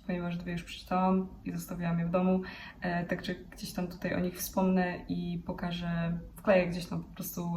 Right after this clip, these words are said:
e, zdjęcie okładki. Jak mówię, nie ma tych książek jakoś bardzo dużo, e, no ale i tak myślę, że warto je pokazać, e, pokrótce powiedzieć, o czym są i,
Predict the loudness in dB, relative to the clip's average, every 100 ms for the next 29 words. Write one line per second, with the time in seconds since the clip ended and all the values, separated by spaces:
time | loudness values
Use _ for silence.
0 | -2 0 0 0 -2 -2 -4 0 0 0
1 | 0 0 0 -2 0 2 2 2 0 -2
2 | 2 4 2 -4 -4 -2 -2 -6 -12 -6
3 | -4 -4 0 0 0 -2 2 4 4 0
4 | -12 -12 -8 -2 0 0 4 6 6 2
5 | -2 -2 -4 -6 -2 0 0 -2 -6 -8
6 | -4 -2 -2 -4 -4 -2 -4 -4 -12 -10
7 | -4 0 0 0 -4 -12 -10 -6 -6 -2
8 | -2 0 0 -2 0 0 -2 0 0 0
9 | -2 -2 -2 0 2 2